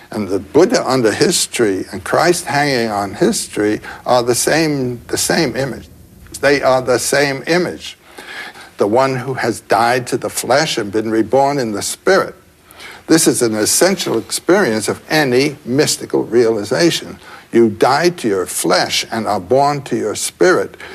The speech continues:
You identify yourself with the consciousness and life of which your body is but the vehicle.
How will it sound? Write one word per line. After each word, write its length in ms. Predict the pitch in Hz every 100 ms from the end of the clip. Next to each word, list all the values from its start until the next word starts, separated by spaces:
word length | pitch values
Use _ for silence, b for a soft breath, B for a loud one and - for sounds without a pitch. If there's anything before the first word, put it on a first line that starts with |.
| B B
You 180 | 127
identify 680 | 107 107 110 160 165 135 127
yourself 460 | 120 113 - 135 -
with 120 | 107
the 100 | 104
consciousness 800 | - - 175 165 113 - 98 -
and 260 | 113 107
life 420 | 117 139 107 - -
of 360 | 120 127 - -
which 320 | 156 170 -
your 180 | 127 139
body 420 | 120 123 123 135
is 200 | 147 123
but 300 | - 139 -
the 40 | -
vehicle. 600 | 120 202 214 - -